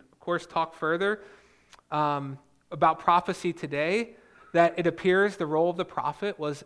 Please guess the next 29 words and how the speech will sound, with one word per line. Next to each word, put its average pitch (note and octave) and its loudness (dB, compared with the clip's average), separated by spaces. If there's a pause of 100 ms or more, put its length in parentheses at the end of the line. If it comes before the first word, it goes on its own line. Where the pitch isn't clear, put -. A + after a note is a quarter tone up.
foundational D#3 -4 (300)
to D#3 -8
the C3+ -10
church. - -4 (720)
And E3 0
as D#3+ -2
the D3+ -8
church - 0 (240)
took F#3+ 0
root F3+ 2
and E3+ -2
was D#3+ -2
established, G#3 -2
and E3 -6
as C#3 -8
the D3 -12
canon F3+ -4
of D#3 -4
Scripture F#3 -4
was E3 -2
complete, G#3+ -4 (480)
that F3+ 8
role F#3+ 8
of G#3 2
prophet G3 2
has F#3 -2
passed. - -4 (1160)
And F#3+ 4
so, G#3 6